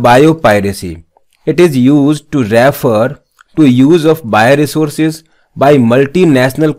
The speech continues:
companies and other organization without proper authorization and without compensatory payment। देखिए, कोई भी पर्सन जेनेटिकली मॉडिफाइड ऑर्गेनिज्म बनाता है, उसको इन्फॉर्म किए बिना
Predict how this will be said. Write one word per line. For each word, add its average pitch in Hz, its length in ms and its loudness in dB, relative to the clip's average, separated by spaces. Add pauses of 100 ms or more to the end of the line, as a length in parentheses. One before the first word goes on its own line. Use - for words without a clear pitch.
companies 131 600 -4 (420)
and 139 140 0 (140)
other 147 280 2
organization 127 1000 -2
without 131 400 -2 (200)
proper 127 320 0 (160)
authorization 123 1000 -2 (380)
and 135 200 -2
without 143 440 0 (240)
compensatory 139 720 -2
payment। 107 500 -6 (460)
देखिए, 147 240 0
कोई 151 300 0
भी 170 120 2
पर्सन 123 640 -4 (240)
जेनेटिकली 131 500 -2
मॉडिफाइड 139 640 0
ऑर्गेनिज्म 131 560 -2
बनाता 110 440 -4
है, 120 320 -4 (480)
उसको 151 220 -4
इन्फॉर्म 147 500 2
किए 139 240 -2
बिना 120 480 -4